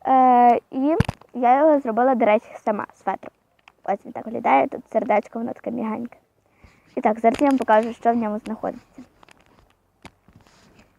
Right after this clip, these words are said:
І перше, це є ось така залізна стругачка. Далі це є простий коректор.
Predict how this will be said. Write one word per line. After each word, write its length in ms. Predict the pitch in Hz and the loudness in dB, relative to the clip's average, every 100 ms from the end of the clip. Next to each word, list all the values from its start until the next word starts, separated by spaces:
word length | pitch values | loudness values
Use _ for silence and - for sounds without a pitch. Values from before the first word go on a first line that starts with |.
| _ | _
І 60 | - | -14
перше, 500 | - 208 202 - 320 339 _ _ _ | -2 0 0 -2 -6 -8 _ _ _
це 200 | - 262 | -4 0
є 80 | |
ось 180 | - 254 | 2 0
така 400 | - - 226 208 - _ _ _ - | -2 -6 -2 -2 -4 _ _ _ -14
залізна 640 | 233 214 214 208 247 247 - _ _ _ _ | -4 -2 -2 -6 -6 -10 -14 _ _ _ _
стругачка. 640 | _ 240 214 - - - 262 - _ _ _ _ _ _ _ _ _ _ _ _ _ _ _ _ | _ -2 -2 -2 -4 -4 -4 -6 _ _ _ _ _ _ _ _ _ _ _ _ _ _ _ _
Далі 520 | 233 233 214 220 262 370 _ _ _ | 0 4 6 6 4 2 _ _ _
це 240 | _ 254 | _ 0
є 180 | 220 202 - - _ _ _ | 0 -2 -8 -16 _ _ _
простий 380 | _ - 226 - - | _ -8 -8 -8 -4
коректор. 600 | 254 208 165 - 294 | 0 0 0 -6 -8